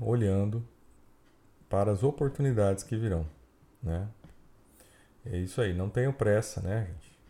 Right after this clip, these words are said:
Fiquem de fora, fiquem olhando as oportunidades que virão. Se você entende de trade é uma coisa, mas se você não entende,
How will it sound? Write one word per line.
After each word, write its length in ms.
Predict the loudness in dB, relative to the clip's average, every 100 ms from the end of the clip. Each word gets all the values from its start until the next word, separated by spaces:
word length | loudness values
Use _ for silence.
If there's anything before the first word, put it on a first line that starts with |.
| -16
Fiquem 260 | -12 -8
de 80 | -8
fora, 440 | -8 -4 -2 -2 -4 -10
fiquem 240 | -6 -2
olhando 100 | -2
as 60 | -2
oportunidades 580 | -4 -4 -2 0 -2
que 140 | -2 -2
virão. 220 | 0 0 -4 -18 -20 -20 -18
Se 140 | -4 0
você 240 | 2 2
entende 420 | 2 2 2 2
de 100 | -2
trade 380 | -2 0 2 2
é 40 |
uma 120 | 2 0
coisa, 340 | 2 2 2
mas 180 | -2 -4
se 60 |
você 220 | -10 -8 -2
não 100 | -2
entende, 560 | 0 0 0 -2 -6